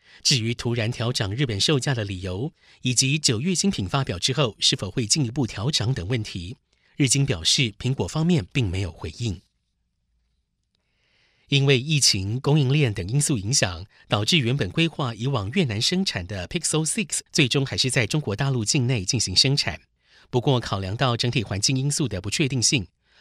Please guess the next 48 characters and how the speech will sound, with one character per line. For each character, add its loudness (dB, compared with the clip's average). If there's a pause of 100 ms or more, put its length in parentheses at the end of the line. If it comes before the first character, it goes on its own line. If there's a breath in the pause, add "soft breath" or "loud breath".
Google 2
对 2
于 -2
生 2
产 -4
线 2
调 -6
整 -2
一 -6
事 2 (160 soft breath)
正 2
在 -2
持 -2
续 -2
进 0
行。 -2 (560 soft breath)
特 4
别 -2
是 2
基 0
于 -2
近 0
期 0
Pixel -4
在 -4
市 0
场 -4
上 0
的 -6
亮 0
眼 -2
成 -2
绩， 0 (280 soft breath)
将 2
推 -2
动 2
代 0
工 2
业 2
者 -4
在 -4
越 2
南 -6
的 -4
相 0
关 -2
布 0
局。 -6